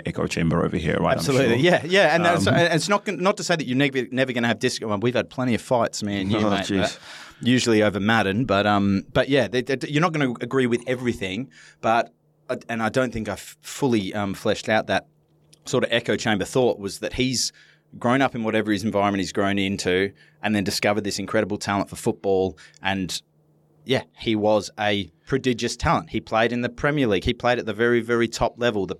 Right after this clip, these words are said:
Speaker 2: and these are people that are making tens of thousands of, of pounds and don't have to engage with the world the same way that we do.
Speaker 1: No, and, and again, like, you can, if you have the stomach for it, you can read in,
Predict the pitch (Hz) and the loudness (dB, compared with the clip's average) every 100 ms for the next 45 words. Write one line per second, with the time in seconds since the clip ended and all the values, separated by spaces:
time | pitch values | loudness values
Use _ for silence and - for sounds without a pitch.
0 | _ 104 104 107 110 120 120 117 117 120 | _ -6 -2 0 0 -2 -2 -2 0 2
1 | 123 131 123 - - - - - - 143 | 0 0 -2 -4 -20 -20 -20 -20 -2 0
2 | 143 131 - 131 135 131 120 123 110 - | 2 0 0 2 2 2 2 0 -2 -6
3 | 123 - - 123 127 127 - 110 107 104 | -6 -4 -2 2 2 0 -2 0 2 0
4 | - 120 127 120 - - _ _ - 135 | 2 2 2 0 -8 -12 _ _ -2 -2
5 | - 143 127 120 120 117 120 104 107 107 | 0 0 2 4 4 2 -2 -4 2 2
6 | 95 - 101 95 92 87 95 98 80 104 | 0 0 0 2 2 0 0 0 2 2
7 | 82 - - 101 - 104 101 90 92 85 | 2 2 2 2 2 2 2 2 2 0
8 | 107 104 - 98 95 90 - _ _ - | 2 2 2 2 2 0 -4 _ _ -20
9 | - _ _ 104 - 101 98 87 - 85 | -20 _ _ -4 0 2 2 0 0 0
10 | 90 85 82 90 85 87 85 90 82 80 | 0 0 0 0 2 2 2 2 0 -4
11 | - 87 | -6 0